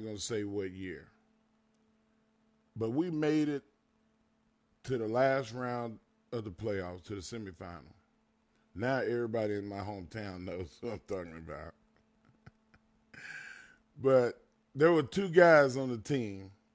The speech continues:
that were fighting over a girl. And one of the guys was wide open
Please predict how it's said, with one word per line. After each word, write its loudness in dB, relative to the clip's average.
that 2
were 2
fighting 0
over 0
a -2
girl. -2
And 0
one 6
of 4
the 6
guys 2
was -8
wide 2
open 0